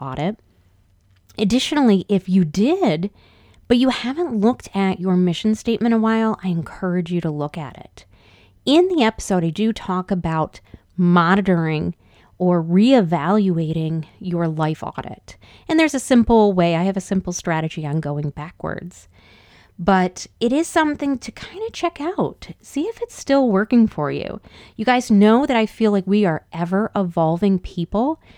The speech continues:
So we need to look at that and make sure that it is really reflecting who we are. Or have we slipped away from what's really important to us? And we need to get back on track in order to do that.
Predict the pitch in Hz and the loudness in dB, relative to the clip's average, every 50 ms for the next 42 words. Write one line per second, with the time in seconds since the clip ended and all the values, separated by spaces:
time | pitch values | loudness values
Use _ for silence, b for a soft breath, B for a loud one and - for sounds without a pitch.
0 | b b b b - - 233 226 226 214 - - 220 220 254 269 262 262 269 302 | b b b b -2 2 4 4 4 4 0 -2 0 2 2 2 2 2 2 0
1 | 359 349 - - 320 294 262 233 269 294 - - 320 - - 190 160 131 131 165 | 0 -2 -4 -8 -8 -4 -2 0 0 -2 -2 -6 -8 -6 -6 -6 -4 -4 -4 -6
2 | 175 - - - B B B B B B B 262 277 294 311 359 392 - - - | -6 -6 -10 -14 B B B B B B B -6 -4 -2 -2 -2 -2 -4 -6 -4
3 | - 302 294 294 294 240 247 226 220 - - 214 233 226 220 214 - 196 180 175 | 0 0 2 2 0 0 0 -2 -2 0 -2 -2 0 0 -2 -4 -4 -4 -2 0
4 | 185 190 214 254 254 - 254 226 180 165 - - - 214 262 - - - 180 170 | 0 0 0 0 -2 -2 0 0 0 -2 -4 -4 -4 -4 -4 -4 -2 -2 -2 -2
5 | 165 165 - - - - 269 262 220 202 170 - - - 190 226 285 320 277 127 | -2 -4 -8 -10 -6 -4 -2 0 0 -2 -2 -4 -6 -4 -2 -2 -2 -2 -4 -4
6 | 147 156 - _ b b b b b b b b b b b b 277 320 330 330 | -6 -6 -10 _ b b b b b b b b b b b b 2 4 4 4
7 | 320 - - 294 254 247 262 302 370 - - - - - - 349 359 359 - - | 2 2 -2 -4 -4 -2 -2 -4 -4 -4 -6 -18 -16 -10 -4 -4 -4 -4 -2 -2
8 | 277 247 208 180 202 190 180 165 160 160 160 165 - - - 226 214 214 208 220 | 0 0 2 2 2 0 0 0 0 -2 -2 -4 -4 -2 0 2 4 4 4 4
9 | 233 240 - - - - - 170 165 185 185 185 190 185 - 165 175 170 - - | 2 0 -2 -6 -14 -10 -6 -2 2 2 4 4 2 2 0 0 -2 -2 -4 -6
10 | - 160 - - 165 170 - - - - - 139 - - - - - - - - | -6 -6 -6 -4 -6 -6 -6 -8 -12 -10 -8 -8 -8 -8 -10 -20 -20 -20 -20 -20
11 | _ b b b b b b b b b - - 247 254 247 240 208 196 180 175 | _ b b b b b b b b b -2 2 4 4 4 4 2 2 -2 -2
12 | - 139 - - 156 151 160 175 - 175 170 175 175 165 - - - 151 139 131 | -4 -4 -8 -6 -6 -6 -6 -8 -8 -4 -2 -2 -2 -2 -4 -6 -8 -8 -8 -8
13 | 143 - - - - - _ _ - 254 233 190 160 156 165 180 - 247 240 214 | -14 -18 -20 -20 -20 -20 _ _ -4 -2 -2 0 0 -2 -4 -6 -4 -4 -4 -2
14 | 254 285 349 339 190 135 - - - _ _ - | -2 -4 -4 -4 -6 -8 -10 -14 -20 _ _ -20